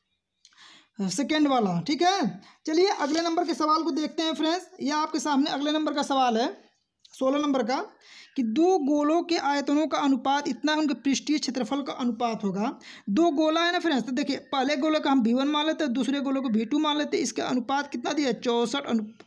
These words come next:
चौंसठ बटा के सत्ताईस कर लीजिए, ठीक है, अनुपात। देखिए गोले का आयतन का फार्मूला होता है चार बटा के तीन पाई आर वन, यानी पहले गोले का आयतन तो आर वन ले लीजिए, यहाँ पे क्यू कर लीजिए, चार बटा के तीन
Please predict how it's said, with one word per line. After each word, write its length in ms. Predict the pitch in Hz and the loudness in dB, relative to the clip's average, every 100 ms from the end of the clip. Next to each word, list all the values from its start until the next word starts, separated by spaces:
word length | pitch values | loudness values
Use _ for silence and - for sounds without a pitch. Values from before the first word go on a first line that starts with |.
| - - - | -20 -20 -8
चौंसठ 320 | 262 262 269 294 | -2 0 0 0
बटा 200 | 302 302 | 0 -2
के 60 | 277 | -2
सत्ताईस 440 | 262 - 208 196 | -4 -2 -2 -2
कर 120 | 214 | -2
लीजिए, 220 | 190 185 | -2 -2
ठीक 180 | 202 311 | -2 -2
है, 60 | 392 | 0
अनुपात। 400 | 254 208 196 185 - - - - | 0 0 -4 -6 -16 -20 -20 -8
देखिए 200 | 285 349 247 | -4 -2 -2
गोले 300 | 285 294 349 | 0 0 0
का 120 | 339 | 0
आयतन 240 | 294 294 339 | -2 -2 -2
का 60 | |
फार्मूला 380 | 277 294 294 302 | -2 -2 0 0
होता 180 | 302 311 | 0 -2
है 80 | - | -4
चार 360 | 285 277 285 285 | -2 0 0 -2
बटा 260 | 254 277 | -2 -2
के 100 | 254 262 | -4 -4
तीन 340 | - 262 311 381 - _ _ - | 0 0 0 -4 -16 _ _ -2
पाई 360 | 254 262 311 339 - | 0 2 0 0 -2
आर 220 | 220 190 196 - | -4 -4 -6 -8
वन, 480 | 208 190 190 233 175 202 | -4 0 0 2 0 0
यानी 220 | 240 277 | 0 0
पहले 280 | - 240 262 | 0 0 2
गोले 200 | 254 285 | 0 0
का 100 | 285 | 0
आयतन 200 | 285 294 | 0 0
तो 100 | 262 | -2
आर 160 | 240 247 | 0 0
वन 140 | 285 | 2
ले 60 | 302 | 2
लीजिए, 260 | 302 320 339 | 2 2 2
यहाँ 220 | 262 226 | 2 0
पे 100 | 220 | -2
क्यू 160 | 240 220 | -2 0
कर 120 | 214 | 0
लीजिए, 400 | 190 170 175 180 - _ _ _ _ _ _ _ _ | 0 0 -2 -6 -8 _ _ _ _ _ _ _ _
चार 220 | 247 254 277 | -2 0 0
बटा 180 | 302 285 | -2 -2
के 80 | 285 - | -4 0
तीन 300 | 277 349 | 2 2